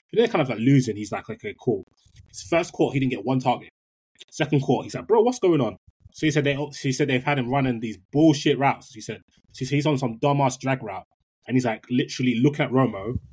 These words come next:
with his hand says, "Give me the damn ball, give me the damn ball." So just like a co-,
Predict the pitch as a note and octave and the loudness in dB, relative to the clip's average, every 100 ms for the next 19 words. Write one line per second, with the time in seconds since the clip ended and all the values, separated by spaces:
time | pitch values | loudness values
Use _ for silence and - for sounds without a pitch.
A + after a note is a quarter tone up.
0 | - _ _ B2+ C3 D3 C3+ C3 C#3 B2+ | -20 _ _ -6 -2 0 2 0 -2 -4
1 | A2+ - D3+ F3 C#3 C#3 C3 B2+ F2+ - | -6 -2 0 0 0 0 0 -2 -8 -4
2 | C3 A#2 A2 A2 F#2 _ _ _ - D3 | -4 -4 -10 -12 -14 _ _ _ -4 -2
3 | B3 - C#3 - E3 | 0 -2 -4 -8 -8